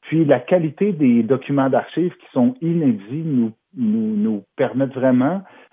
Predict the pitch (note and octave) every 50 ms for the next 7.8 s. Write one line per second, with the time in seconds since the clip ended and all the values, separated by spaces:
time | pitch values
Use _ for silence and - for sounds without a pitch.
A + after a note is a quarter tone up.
0 | _ _ A#2 A#2 A#2+ B2 A#2 C3+ C3 A#2 - F3 F#3 - - - C#3+ - F#3+ G3
1 | F#3 F3+ - E3 D#3 C#3+ D3 C#3+ C3 C3+ D#3+ F3 D3+ G#2 E2+ - - _ _ _
2 | _ _ _ _ - - A#2+ A#2+ A#2+ A#2+ A#2+ B2 A#2+ - G#2+ A2 A#2 A#2 A2 G#2+
3 | B2+ C#3+ C#3+ C#3 - D#3+ D#3 E3 D3+ C3 - F#3+ F#3+ E3 F#3 - D#3+ D3 - -
4 | C#3+ C3 - - C3 C#3+ D#3+ E3 E3 E3 - - E3 D#3 D3 - - E3 D3+ C3
5 | - - - F3+ F3+ E3+ E3+ - _ _ _ _ G2+ A#2 B2 C#3 C#3+ D3 C3 -
6 | - C3 C#3 D3+ E3 F3 - _ _ _ _ _ _ _ _ - - C3+ C3 C3
7 | - - - C3+ C#3+ C#3 C#3 C#3+ D3+ - - A2 A2 G#2+ G#2+ G#2